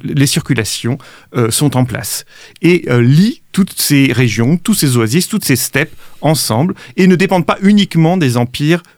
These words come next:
euh, sur les côtés, si vous voulez, de, de, de l'Asie centrale. Et la période, euh, donc après les grandes invasions, euh, t-, trois, du quatrième siècle, on va dire, entre le, le quatrième siècle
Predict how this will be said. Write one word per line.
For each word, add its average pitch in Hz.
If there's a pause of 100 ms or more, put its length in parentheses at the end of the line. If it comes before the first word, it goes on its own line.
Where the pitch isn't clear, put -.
(140)
euh, -
sur 127
les 107
côtés, 151
si 120
vous 101
voulez, 107
de, 120
de, 113
de 113
l'Asie 104
centrale. 101 (280)
Et 247
la 220
période, 147 (340)
euh, 117
donc 151
après 202
les 160
grandes 127
invasions, 123
euh, 101
t-, - (260)
trois, 110
du 104
quatrième 117
siècle, 277
on -
va 123
dire, 208 (720)
entre 208
le, 147
le 151
quatrième -
siècle -